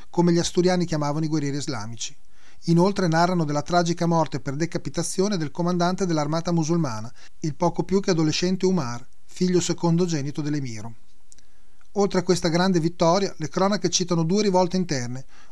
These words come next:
una nei Paesi Baschi, o Vasconia come si chiamava allora, e una in Galizia. Fruela riuscì a domare entrambe le insurrezioni abbinando la forza militare alla diplomazia.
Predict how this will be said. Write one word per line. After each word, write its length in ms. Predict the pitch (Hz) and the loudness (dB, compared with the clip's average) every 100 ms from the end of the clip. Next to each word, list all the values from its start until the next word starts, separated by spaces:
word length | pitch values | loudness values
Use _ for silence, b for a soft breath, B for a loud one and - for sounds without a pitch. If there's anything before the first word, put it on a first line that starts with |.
| - | -2
una 240 | 185 233 | 0 2
nei 140 | 190 160 | 2 2
Paesi 360 | 165 170 160 | 4 4 4
Baschi, 440 | 165 156 131 - 147 | 4 4 4 -2 -6
o 120 | 156 | -4
Vasconia 640 | 143 160 - 190 175 139 127 | -2 0 2 2 2 0 -4
come 180 | 139 | -6
si 120 | 131 - | -6 -4
chiamava 260 | 139 135 | -4 -2
allora, 440 | 131 131 123 143 - | -4 -4 -4 -6 -2
e 100 | 175 | 2
una 200 | 196 208 | 2 4
in 60 | |
Galizia. 500 | 196 170 127 - 123 127 b b b b - | 2 2 0 -6 -10 -10 b b b b -10
Fruela 460 | - 170 220 214 | 2 4 6 4
riuscì 260 | 156 151 185 | 2 2 2
a 60 | |
domare 320 | 170 175 185 185 | 4 4 2 2
entrambe 380 | 180 196 202 | 2 2 4
le 80 | 175 | 4
insurrezioni 580 | 165 - 165 156 208 220 | 2 2 0 0 0 0
abbinando 440 | 156 156 165 156 | 2 0 0 0
la 80 | 151 | -2
forza 360 | 147 180 180 180 | 0 -2 0 0
militare 460 | 165 160 175 190 | 0 2 2 2
alla 100 | 190 | 0
diplomazia. 720 | 139 135 143 135 120 123 113 | -2 -4 -4 -6 -6 -8 -8